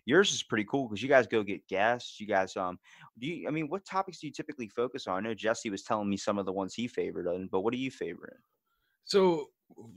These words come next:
Speaker 2: just to give context, we have a two-in-one show, basically. American Slacker is, you know, every other episode is a different show. One's an interview show with a guest, and the other show is me and Jesse. We cover the bizarre news of the week, the,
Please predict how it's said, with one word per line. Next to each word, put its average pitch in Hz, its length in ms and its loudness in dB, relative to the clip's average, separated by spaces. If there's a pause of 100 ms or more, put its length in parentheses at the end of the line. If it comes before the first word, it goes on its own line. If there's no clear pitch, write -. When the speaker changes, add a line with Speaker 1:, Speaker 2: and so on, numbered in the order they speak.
(120)
Speaker 2:
just 180 200 0
to 180 60 2
give 139 160 2
context, 139 480 2
we 131 140 2
have 156 120 4
a 120 40 4
two-in-one 107 720 2
show, 76 360 -4
basically. 80 440 -6
American 165 380 2
Slacker 123 580 4
is, 104 500 -2
you 110 120 -2
know, 104 100 0
every 127 240 2
other 117 160 4
episode 104 340 0
is 95 120 -2
a - 20 -8
different 95 460 -4
show. 78 560 -2 (100)
One's 131 380 2
an 117 80 2
interview 117 280 4
show 107 360 4
with 101 180 2
a 101 60 -2
guest, 92 560 0
and 101 400 -4 (180)
the 107 140 2
other 104 180 4
show 95 380 2
is 92 360 0
me 104 200 2
and 98 80 0
Jesse. 92 540 -2 (280)
We 117 80 0
cover 107 300 2
the 95 80 -6
bizarre 98 340 2
news 98 240 -2
of 90 80 -12
the 92 100 -2
week, 98 360 -4 (120)
the, 107 120 -10